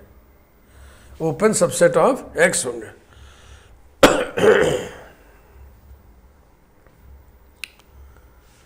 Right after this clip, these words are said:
चूंकि ये फैमिली काउंटेबल है, ठीक है ना? अब हम क्या करेंगे, इस फैमिली में जितने भी मेंबर हैं सबसे एक एक पॉइंट ले लेंगे।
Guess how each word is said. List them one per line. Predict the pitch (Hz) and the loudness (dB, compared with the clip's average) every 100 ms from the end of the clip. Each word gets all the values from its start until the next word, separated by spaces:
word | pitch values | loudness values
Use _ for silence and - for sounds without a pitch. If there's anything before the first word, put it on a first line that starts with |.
| _ - | _ 0
चूंकि | 302 330 | 2 6
ये | 392 285 | 6 6
फैमिली | 285 254 262 262 | 6 6 6 2
काउंटेबल | 208 208 208 190 202 226 | 4 4 4 2 2 4
है, | 180 - - - - - - - _ - - 208 | 2 0 -8 -20 -20 -20 -20 -20 _ -20 -12 -8
ठीक | 196 | -4
है | |
ना? | 262 - - - - - - - - - - - - - - - - - - - - - | -6 -8 -18 -20 -20 -20 -20 -20 -20 -20 -20 -20 -20 -20 -20 -20 -20 -20 -20 -20 -18 0
अब | 226 | 4
हम | 254 | 4
क्या | 254 233 233 | 6 6 8
करेंगे, | 269 302 302 | 6 6 6
इस | 247 - | 2 4
फैमिली | 202 214 233 | 2 4 4
में | 269 208 | 4 4
जितने | 190 220 240 | 4 4 4
भी | 233 | 6
मेंबर | 233 202 202 202 | 6 4 6 6
हैं | 196 | 6
सबसे | 196 185 185 220 | 4 2 0 -2
एक | 196 196 208 | -2 0 0
एक | 190 | 0
पॉइंट | 175 170 135 | -4 -4 -4
ले | 135 | -6
लेंगे। | 117 117 - | -6 -10 -14